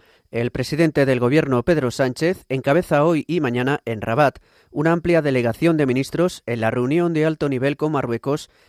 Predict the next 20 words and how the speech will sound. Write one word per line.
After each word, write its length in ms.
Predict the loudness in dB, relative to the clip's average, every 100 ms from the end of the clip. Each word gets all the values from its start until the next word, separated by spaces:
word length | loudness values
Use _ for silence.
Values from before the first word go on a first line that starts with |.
| _
que 100 | -8
más 220 | -4 -4 -2
se 160 | -4
ha 40 | -4
hecho 240 | -2 -2
esperar. 460 | -2 -2 -2 -2 -4 _ _ _
Casi 340 | -4 -2 -2
ocho 220 | 0 2
años 380 | 2 2 -2 -4
y 120 | -8 -2
tras 200 | -2 0
la 100 | 0
mayor 320 | 2 0 0
crisis 360 | -4 -4 -4 -2
bilateral 600 | -2 -2 0 0 0 0
de 100 | -4
las 220 | -4 -6
últimas 400 | -6 -4 -4 -2
dos 180 | -4 -2
décadas 540 | -2 -2 0 0 -4